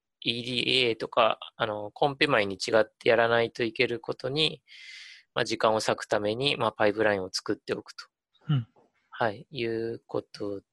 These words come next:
Speaker 1: ですね。なんで、
Speaker 2: はい。
Speaker 1: まあ、カグルだったら割と時間があるので、
Speaker 2: うん。うん。
Speaker 1: あの、いいんですけど、
Speaker 2: はい。
Speaker 1: 特に今回のあの、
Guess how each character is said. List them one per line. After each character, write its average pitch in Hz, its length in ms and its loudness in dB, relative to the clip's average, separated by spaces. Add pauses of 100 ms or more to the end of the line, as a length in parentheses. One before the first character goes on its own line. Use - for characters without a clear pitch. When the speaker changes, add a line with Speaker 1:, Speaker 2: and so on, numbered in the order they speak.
(460)
Speaker 1:
で 101 120 -4
す - 180 -10
ね。 110 180 -4
な 117 160 -2
ん 110 160 -8
で、 107 100 -2
Speaker 2:
は 143 100 8
い。 127 40 2
Speaker 1:
ま 120 80 0
あ、 - 40 -8
カ - 180 -6
グ 120 220 -2
ル 196 300 -4
だ - 80 2
っ - 140 -6
た - 100 4
ら 104 80 6
割 110 200 6
と 120 120 2
時 110 140 -2
間 117 340 4
が 113 360 4
あ 127 80 6
る 110 120 2
の 95 160 0
で、 101 380 6 (220)
Speaker 2:
う 156 40 4
ん。 - 20 4
う 143 40 4
ん。 123 280 0 (460)
Speaker 1:
あ 117 120 0
の、 98 360 0
い - 120 -2
い 123 40 2
ん 110 80 2
で 95 100 6
す - 100 0
け 101 140 2
ど、 104 320 2 (140)
Speaker 2:
は 143 160 2
い。 123 180 -2 (380)
Speaker 1:
特 - 220 -6
に 98 120 -2
今 110 220 2
回 101 180 2
の 92 100 0
あ 92 40 0
の、 92 280 -4